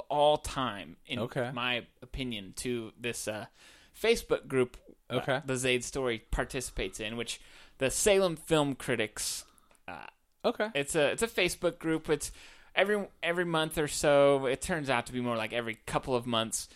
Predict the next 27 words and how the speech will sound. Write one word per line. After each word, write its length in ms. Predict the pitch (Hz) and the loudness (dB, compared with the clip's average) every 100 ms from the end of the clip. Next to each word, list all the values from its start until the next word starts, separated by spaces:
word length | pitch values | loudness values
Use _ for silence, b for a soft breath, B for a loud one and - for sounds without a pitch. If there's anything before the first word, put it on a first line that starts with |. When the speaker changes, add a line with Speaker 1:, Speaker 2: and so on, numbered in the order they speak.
| B B | B B
Speaker 1:
we 120 | 147 | -2
submit 540 | 151 165 139 139 131 127 | 0 -2 -2 0 -2 -2
lists. 840 | 123 120 - - - - - - - | 0 0 -2 -8 -8 -8 -8 -8 -8
We've 220 | 135 127 | -8 -2
done 300 | 135 123 123 | 0 0 -2
two 200 | - 214 | -2 0
Speaker 2:
Okay. 80 | 180 | 4
Speaker 1:
decades 560 | 175 165 165 156 147 | 2 4 2 0 -2
now, 460 | 156 143 143 143 143 | 0 2 4 2 2
and 120 | 127 131 | 0 0
then 240 | 127 127 | -2 0
we 100 | 123 | -2
decided 340 | 123 127 120 123 | -2 -2 -2 -4
to 60 | |
do 320 | 123 127 120 | 0 2 4
a 220 | 117 117 120 | 4 4 2
all-time. 720 | 131 139 135 - 127 123 117 113 | 4 4 2 -2 -2 0 0 -2
Speaker 2:
All 60 | |
time. 260 | 120 92 90 - - | -4 -6 -10 -16 -18
Okay. 160 | 127 117 | -12 -8
Speaker 1:
Uh, 300 | 117 110 101 - 233 - _ _ _ 190 | -4 -4 -6 -12 -20 -20 _ _ _ -4
recently, 540 | 175 240 202 170 143 127 | 0 0 0 -4 -2 0
we 140 | 127 | 0
did 240 | 123 117 | -2 -2
top 240 | - 147 - | -2 -2 -2
twenty-five 560 | 139 127 123 117 113 | -4 -4 2 2 2
of 180 | 104 117 | 0 -4